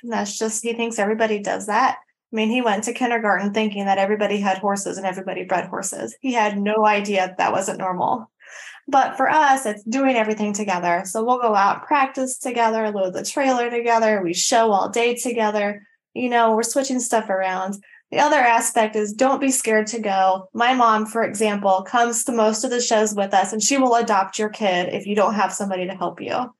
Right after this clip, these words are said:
She will more than happily take that kid and play at the gate, you know, right at the gate where you could see them. And she's more than happy to help. And there's a lot of people there that are willing to help.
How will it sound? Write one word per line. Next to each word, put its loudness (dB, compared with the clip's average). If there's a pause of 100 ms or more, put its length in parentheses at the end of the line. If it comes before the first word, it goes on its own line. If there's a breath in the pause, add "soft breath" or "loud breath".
(300 soft breath)
She 2
will 4
more 4
than 4
happily 0
take 0
that 2
kid 2
and 0
play 0
at 2
the -6 (120)
gate, 2 (160)
you -6
know, 2
right 2
at -2
the -4
gate 0
where -4
you -2
could -8
see 0
them. 4 (360 soft breath)
And -8
she's 0
more 0
than 0
happy 2
to 0
help. -2
And 0
there's 2
a 0
lot 2
of -6
people -4
there 2
that 0
are -2
willing 0
to 0
help. 0